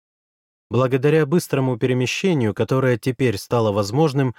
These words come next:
Чайка обошел построение италийцев и нанес им удар в спину.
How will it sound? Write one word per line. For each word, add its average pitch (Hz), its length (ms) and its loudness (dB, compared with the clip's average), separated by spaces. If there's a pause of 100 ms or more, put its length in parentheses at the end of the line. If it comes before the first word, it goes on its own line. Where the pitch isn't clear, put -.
(180)
Чайка 151 420 0
обошел 139 460 0
построение 110 760 -2
италийцев 127 680 -2 (180)
и 139 100 0
нанес 131 420 -2
им 139 120 0
удар 110 300 0
в - 80 -14
спину. 98 560 -6